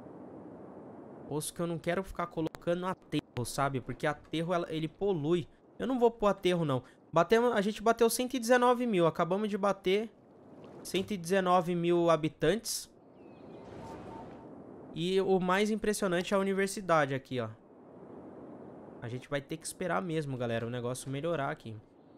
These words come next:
Vamos ver o que que tem de investimento na universidade, que eu quero muito melhorar essa universidade pra poder criar outros campos, mano.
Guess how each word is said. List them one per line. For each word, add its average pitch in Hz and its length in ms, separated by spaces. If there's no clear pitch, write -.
Vamos 202 160
ver 220 100
o 214 40
que 220 100
que - 80
tem 185 140
de 160 120
investimento 143 720
na 131 140
universidade, 127 680
que - 60
eu 131 60
quero 175 240
muito 170 400
melhorar 143 580
essa 127 200
universidade 131 640
pra 156 140
poder 156 420
criar 190 480
outros 180 520
campos, 131 460
mano. 117 320